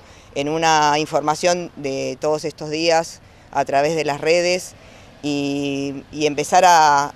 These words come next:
a hablar, eh, en forma correcta sobre las personas con discapacidad. El término real es personas con discapacidad y no discapacitado,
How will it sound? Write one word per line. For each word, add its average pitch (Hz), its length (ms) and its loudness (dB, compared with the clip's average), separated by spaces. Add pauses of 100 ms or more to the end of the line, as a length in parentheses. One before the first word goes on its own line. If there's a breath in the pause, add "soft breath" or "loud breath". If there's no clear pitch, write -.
a 143 200 0
hablar, 175 580 4
eh, 135 260 -2
en 135 100 -10
forma 170 320 0
correcta 175 680 2
sobre 143 400 -4
las 131 140 -8
personas 160 440 -4
con 143 160 -6
discapacidad. 151 800 0 (360 loud breath)
El 139 160 -6
término 160 440 2
real 160 320 4
es 185 120 -4
personas 196 640 2
con 147 180 -4
discapacidad 139 760 0
y 165 80 0
no 147 120 -2
discapacitado, 156 1080 4